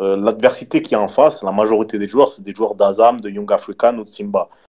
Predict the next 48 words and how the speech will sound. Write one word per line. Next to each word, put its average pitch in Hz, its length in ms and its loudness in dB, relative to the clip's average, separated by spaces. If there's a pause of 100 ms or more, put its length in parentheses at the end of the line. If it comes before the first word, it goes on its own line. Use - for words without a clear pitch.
(100)
Donc, 104 160 0
grosso 110 300 -2
modo, 117 420 2
Ali 101 180 0
Maloul 120 420 0
est 107 180 -2
amené 127 420 2
à 95 360 2
rencontrer 117 580 -2
ces 104 240 -6
équipes-là, 113 400 0
que - 80 -6
ce 101 60 -4
soit 104 160 -2
en 95 60 -2
phase 107 220 0
de 107 80 -8
groupe 104 240 -6
de 104 140 -8
Champions 101 320 -4 (120)
League, 143 200 0 (200)
voire 110 380 4
même, 113 340 -6
euh, 95 180 -6 (420)
en, 101 240 -4
en, 101 180 -4
en 104 140 -4
quart 101 240 0
de 104 80 -4
finale. 95 400 -6 (420)
Donc, - 420 0 (460)
déjà, 107 240 6
pour 117 160 -4
moi, 131 160 2
ce - 80 -8
qu'il - 100 -8
a 101 60 6
montré, 104 380 -2
c'est 104 200 -6
très 113 220 -2
intéressant. 101 500 0 (360)
Je - 60 -16
trouve 123 240 -6
qu'il 101 140 0
a 98 40 8
une 98 100 0
certaine 107 360 2
régularité. 92 760 -2